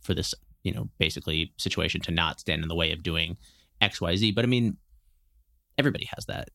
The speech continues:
I think everybody's going to, at some point, stand in the way of a, of a partner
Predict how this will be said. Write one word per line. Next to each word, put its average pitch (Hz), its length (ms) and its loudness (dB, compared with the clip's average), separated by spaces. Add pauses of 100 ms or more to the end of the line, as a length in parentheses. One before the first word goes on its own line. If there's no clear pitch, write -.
I 107 60 2
think 110 220 4
everybody's 90 460 0
going 85 240 0
to, 85 340 0
at - 140 -4
some 87 260 2
point, 80 500 -2
stand 87 300 0
in 78 40 0
the 82 80 2
way 82 400 2
of 82 160 -2
a, 80 400 0 (500)
of 87 100 2
a 80 140 4
partner 85 600 2